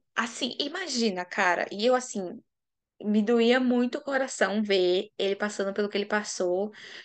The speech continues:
justamente porque ele falava, "Gente, eu não posso ser esse, essa pessoa pra ela, eu não posso, sei lá, sem querer machucar ela",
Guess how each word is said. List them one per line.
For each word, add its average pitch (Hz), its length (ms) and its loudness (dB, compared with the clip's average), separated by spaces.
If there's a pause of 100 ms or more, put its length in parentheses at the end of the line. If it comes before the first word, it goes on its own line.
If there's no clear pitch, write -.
justamente 311 360 -2
porque 294 180 -2
ele 302 80 0
falava, 262 320 0
"Gente, 262 220 -2
eu 247 60 0
não 247 120 0
posso 247 320 -2
ser 233 400 2 (180)
esse, 220 420 -2
essa 208 220 2
pessoa 208 340 2
pra 202 180 2
ela, 175 200 4
eu 180 60 -4
não 226 120 -2
posso, 247 540 0 (560)
sei 247 140 4
lá, 233 140 6
sem 226 160 0
querer 220 240 2
machucar 220 460 2
ela", 185 480 2